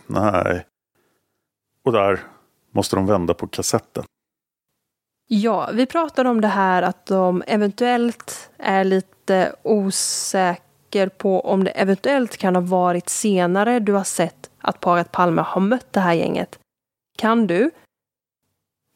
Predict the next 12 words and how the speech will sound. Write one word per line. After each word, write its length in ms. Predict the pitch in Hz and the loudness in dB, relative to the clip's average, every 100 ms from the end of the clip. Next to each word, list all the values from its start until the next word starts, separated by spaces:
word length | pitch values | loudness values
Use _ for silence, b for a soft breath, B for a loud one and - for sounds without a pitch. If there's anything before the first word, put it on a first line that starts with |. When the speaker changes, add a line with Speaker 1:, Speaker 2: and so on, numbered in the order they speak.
| - | -10
Speaker 2:
Tror 300 | - 196 190 | -2 0 2
du 260 | 190 180 - | 2 2 2
att 280 | 185 180 - | -2 -2 -2
du 120 | 185 | 0
kan 140 | 180 | 0
komma 360 | 175 220 196 185 | 0 0 2 0
till 220 | - 185 | 0 2
någon 280 | 185 175 180 | 2 2 0
klarhet 800 | - 240 226 180 202 311 226 - | 0 0 2 0 0 0 0 -2
i 160 | 190 | -2
det 60 | 175 | 0
här? 280 | 170 - | 0 -2